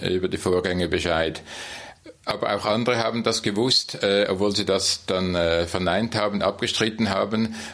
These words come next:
Zum Beispiel auch Bürle. Also Bürle hat nicht nur von, äh, Theodor Fischer in Luzern Raubkunst gekauft, sondern Bürle war selber auch in Paris neunzehnhundertvierzig.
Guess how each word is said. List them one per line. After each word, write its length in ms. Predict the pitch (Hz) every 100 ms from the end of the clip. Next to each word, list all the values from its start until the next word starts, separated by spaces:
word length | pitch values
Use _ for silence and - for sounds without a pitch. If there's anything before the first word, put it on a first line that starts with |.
| - -
Zum 160 | -
Beispiel 300 | 95 92 98
auch 200 | 92 90
Bürle. 520 | - 101 113 120 120 101
Also 180 | 98
Bürle 340 | 87 107 110 101
hat 160 | 98
nicht 280 | 104 110 -
nur 280 | 101 98 98 - - -
von, 300 | - 98 95
äh, 220 | 92 87
Theodor 400 | - 98 90 90
Fischer 400 | 87 110 110 107
in 120 | 104 101
Luzern 460 | 104 107 98 101
Raubkunst 540 | 92 95 - - 107 -
gekauft, 400 | 110 98 90 -
sondern 200 | 92 85
Bürle 340 | 101 104 92
war 200 | 90 92
selber 480 | - 104 101 - 87
auch 240 | 95 101
in 200 | 104 92
Paris 580 | 95 87 95 120 - -
neunzehnhundertvierzig. 1080 | 98 95 95 90 87 - 104 117 - 120